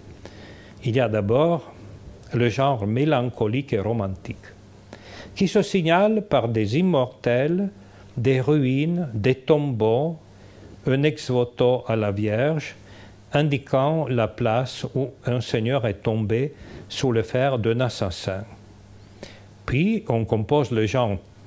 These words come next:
terrible avec des rocs suspendus, des arbres fracassés, des cabanes incendiées, ou alors le genre exotique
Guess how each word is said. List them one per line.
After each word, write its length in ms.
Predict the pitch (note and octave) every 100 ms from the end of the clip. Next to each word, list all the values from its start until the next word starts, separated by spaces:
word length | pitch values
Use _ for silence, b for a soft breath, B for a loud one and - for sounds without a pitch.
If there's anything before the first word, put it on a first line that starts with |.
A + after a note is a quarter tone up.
| -
terrible 680 | - G2 G2 D3+ F#3 F#3+ F#3+ - -
avec 460 | A2+ A2+ D#3+ A#2+ G#2+
des 160 | G#2
rocs 280 | G2+ A#2+ A#2 - B B B B -
suspendus, 800 | E3+ D#3 - G#2+ G2+ G#2 D3+ B2+
des 260 | B2 A#2
arbres 420 | B2+ G#2+ G2 G2 G2
fracassés, 880 | - C#3+ D3+ - A#2 - A#2+ C#3+ B B B B A#2
des 140 | C#3
cabanes 520 | - A2+ A2 G#2 G2 -
incendiées, 760 | D#3 D#3 - A2 G2+ G2+ A#2 D#3+ - - - - - - - - - -
ou 100 | C3
alors 420 | A2 G2 F#2 B2 - -
le 160 | A#2+
genre 340 | B2 B2+ A2+ G2 -
exotique 720 | E3 D#3+ B2+ A#2 - B2 -